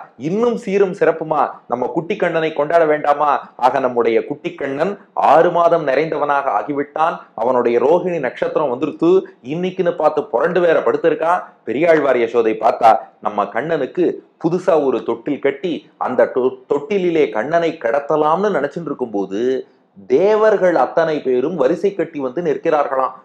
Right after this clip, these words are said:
பார்த்தா பிரம்மா வந்திருக்கார், ருத்ரன் வந்திருக்கார், அடுத்து பார்த்தால்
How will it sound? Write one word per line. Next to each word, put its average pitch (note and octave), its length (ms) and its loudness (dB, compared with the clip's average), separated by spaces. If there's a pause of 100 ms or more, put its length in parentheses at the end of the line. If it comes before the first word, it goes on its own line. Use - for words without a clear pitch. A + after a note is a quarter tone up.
(120)
பார்த்தா A#2 340 -2
பிரம்மா B2 360 0
வந்திருக்கார், A2+ 680 -4 (140)
ருத்ரன் A#2+ 460 -2
வந்திருக்கார், A2 720 -4
அடுத்து - 340 -4
பார்த்தால் C3 640 2